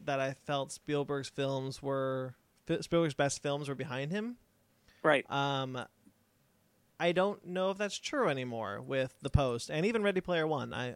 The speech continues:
Speaker 1: I think Ready Player One was up there with, with some of his best, where it does have some issues, but, um,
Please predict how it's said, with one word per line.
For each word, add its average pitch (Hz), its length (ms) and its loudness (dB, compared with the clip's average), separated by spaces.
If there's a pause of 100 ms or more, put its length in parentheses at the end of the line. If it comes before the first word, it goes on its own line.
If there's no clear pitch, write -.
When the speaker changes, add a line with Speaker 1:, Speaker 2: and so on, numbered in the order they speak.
Speaker 1:
I 135 60 -4
think 135 260 -6
Ready 135 160 0
Player 135 240 0
One 135 220 -2
was 123 340 -6 (380)
up 143 200 -2
there 143 160 4
with, 135 120 4 (160)
with 143 140 -2
some 131 140 -2
of 123 120 -4
his 123 100 0
best, 120 300 -2
where 135 120 0
it 120 80 -2
does 127 140 0
have 113 160 -8
some 123 140 -8
issues, 120 360 -4
but, - 200 -6 (760)
um, 107 560 -2